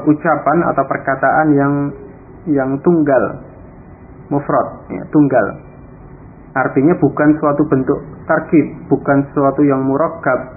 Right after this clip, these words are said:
bukan susunan. Tetapi kalimah ini sesuatu yang lafadznya tunggal, hanya satu lafadz.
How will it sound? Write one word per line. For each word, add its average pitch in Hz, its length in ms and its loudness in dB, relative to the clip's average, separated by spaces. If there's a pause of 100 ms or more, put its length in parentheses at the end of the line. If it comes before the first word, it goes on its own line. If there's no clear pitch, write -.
bukan 135 320 -2
susunan. 135 500 0 (880)
Tetapi 123 380 2 (500)
kalimah 151 560 0
ini 147 160 2
sesuatu 147 400 0
yang 139 320 4
lafadznya 139 480 0
tunggal, 127 340 2 (380)
hanya 123 240 -2
satu 123 240 -2 (240)
lafadz. 117 400 0